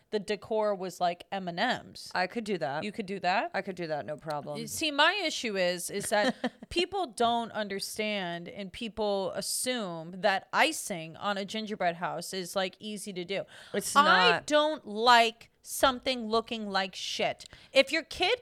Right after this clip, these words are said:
Speaker 1: builds a gingerbread house and it looks like ass, guess what? I don't want it in my fucking kitchen.
Speaker 2: I sent you this meme. I sent you this meme. I did online. If your child does not know how to make a beautiful Christmas arrangement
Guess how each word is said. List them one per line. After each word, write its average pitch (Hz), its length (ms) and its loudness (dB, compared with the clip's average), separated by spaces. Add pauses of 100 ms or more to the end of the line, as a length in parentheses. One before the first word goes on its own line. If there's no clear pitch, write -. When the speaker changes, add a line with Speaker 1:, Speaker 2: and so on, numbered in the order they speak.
(100)
Speaker 1:
builds 302 320 6
a 285 60 -4
gingerbread 233 520 0
house 208 300 2
and 214 80 -4
it 196 80 -6
looks 214 200 -4
like 220 240 4
ass, 185 380 2
guess 302 300 2
what? 359 260 6
I 247 100 6
don't 339 160 2
want 269 160 6
it 254 40 0
in 247 80 -4
my 254 100 2
fucking 240 400 2
kitchen. 240 180 4
Speaker 2:
I 233 60 10
sent 214 360 2
you 208 120 -2
this 185 240 -6
meme. 175 340 -6 (140)
I 196 120 0
sent 196 320 -2
you 185 100 -8
this 180 240 -8
meme. 160 420 -10 (260)
I 185 120 -2
did 175 380 -2 (140)
online. 165 600 -4 (1400)
If 220 260 2
your 247 200 4
child 226 840 2 (480)
does 202 300 0
not 190 580 0 (340)
know 185 360 0
how 175 640 0
to 185 200 -6
make 170 300 -4
a 190 80 0
beautiful 170 840 -4
Christmas - 580 -8
arrangement 165 760 -6